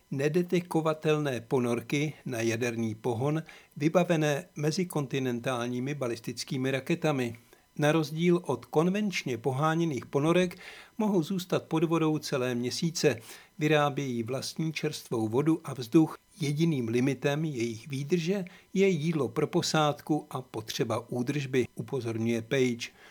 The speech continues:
Spojené státy mají ve výzbroji čtrnáct takových plavidel, Británie už zmíněné čtyři Tridenty, Francie dalších šest Amethystů.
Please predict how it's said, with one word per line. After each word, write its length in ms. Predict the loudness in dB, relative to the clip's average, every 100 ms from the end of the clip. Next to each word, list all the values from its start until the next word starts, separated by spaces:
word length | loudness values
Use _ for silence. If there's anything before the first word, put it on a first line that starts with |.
| -16
Spojené 500 | -10 0 4 4 2
státy 500 | 0 0 0 0 0
mají 300 | 0 -2 -2
ve 120 | -2
výzbroji 540 | -4 -6 -6 -4 -4 -4
čtrnáct 580 | -6 -2 -2 0 -2 -4
takových 440 | -8 -4 -4 -4
plavidel, 560 | -2 -2 0 0 0 -2 -6
Británie 720 | -4 -4 -2 0 2 2 0
už 360 | -4 -8 -8 -6
zmíněné 540 | -4 0 0 0 -2
čtyři 420 | -6 -6 -4 -4
Tridenty, 800 | -8 -4 -2 0 0 0 2 2 0 -16 -20 _
Francie 600 | -2 2 2 0 0 0
dalších 520 | -2 -4 -6 -8 -8
šest 340 | -6 -6 -8 -6
Amethystů. 760 | -4 -2 -2 -4 -4 -4 -4